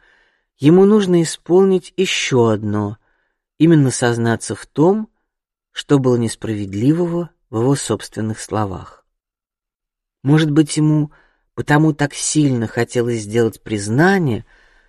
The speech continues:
чтоб снова дать свободу своему негодованию.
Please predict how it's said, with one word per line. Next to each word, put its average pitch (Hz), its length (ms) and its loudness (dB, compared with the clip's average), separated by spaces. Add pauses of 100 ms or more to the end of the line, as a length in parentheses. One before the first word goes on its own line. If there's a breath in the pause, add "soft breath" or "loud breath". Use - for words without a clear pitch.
(100 soft breath)
чтоб - 260 -4
снова 185 500 2
дать 165 320 0
свободу 143 1000 0 (500)
своему 117 420 -2
негодованию. 113 920 -2